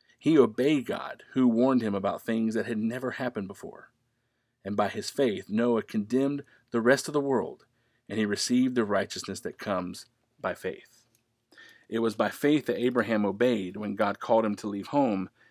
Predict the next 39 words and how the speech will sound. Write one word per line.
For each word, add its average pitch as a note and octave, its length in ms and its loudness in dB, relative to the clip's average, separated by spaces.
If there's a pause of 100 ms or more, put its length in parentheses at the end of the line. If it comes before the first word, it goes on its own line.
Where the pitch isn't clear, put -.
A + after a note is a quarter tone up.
(120)
and G2+ 140 -6
go G#2+ 120 4
to G#2 180 -2
another G#2 280 4
land A2 380 0
that F#2 140 -4
God F#2+ 240 0
would G2 120 -10
give G2 220 -4
him G2 320 -6
as G2+ 220 -10
his F#2+ 240 -6
inheritance. - 840 -10 (720)
He B2 140 0
went C3+ 260 4
without C#3 300 0
knowing G#2 380 2
where A2 260 4
he A2 160 -2
was G2 160 -4
going. F#2+ 380 -6 (640)
And A2 100 4
even B2+ 240 6
when B2+ 140 4
he A#2 160 2
reached B2 420 -2
the C#3 80 0
land G2+ 360 -2
God G2+ 240 -4
promised A#2+ 380 -2
him, F2+ 200 -14 (440)
he B2 120 4
lived B2+ 260 6
there G2 160 2
by F#2+ 140 -2
faith, A2+ 400 -2
for F#2+ 180 -6
he A2 140 -4
was F#2 260 -6